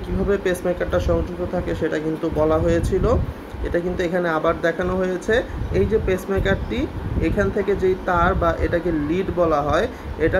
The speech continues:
সাধারণত এই যে হৃৎপিণ্ড, হৃৎপিণ্ডের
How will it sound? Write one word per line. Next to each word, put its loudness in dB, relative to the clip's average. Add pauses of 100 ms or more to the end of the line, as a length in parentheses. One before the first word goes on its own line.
সাধারণত 0 (600)
এই 4 (100)
যে 4 (240)
হৃৎপিণ্ড, 0 (400)
হৃৎপিণ্ডের 2